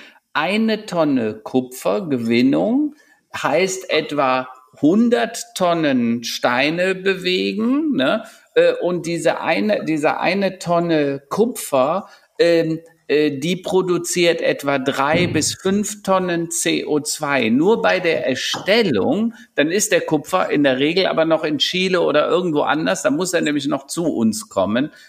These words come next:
Speaker 1: Also
Speaker 2: Genau.
Speaker 1: Transport, Logistik und so weiter. Also nur mal so viel, äh, es wäre natürlich viel, viel besser,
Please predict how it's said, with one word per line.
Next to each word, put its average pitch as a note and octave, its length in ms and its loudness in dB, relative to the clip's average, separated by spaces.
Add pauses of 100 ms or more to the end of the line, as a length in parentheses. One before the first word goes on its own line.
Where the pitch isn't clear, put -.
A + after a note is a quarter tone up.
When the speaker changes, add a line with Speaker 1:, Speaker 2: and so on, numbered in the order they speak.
(100)
Speaker 1:
Also C#3+ 220 2
Speaker 2:
Genau. - 120 -8
Speaker 1:
Transport, D3 600 0
Logistik C#3+ 640 -2
und B2 180 0
so A2 120 -4
weiter. G2 180 -2 (180)
Also C#3+ 220 0
nur G3+ 140 0
mal E3+ 180 0
so D3+ 160 -2
viel, D#3+ 440 0 (260)
äh, C#3+ 320 0
es C3 240 -2
wäre D#3 240 2
natürlich E3 600 0
viel, E3+ 200 -2
viel D3 220 0
besser, D3+ 480 0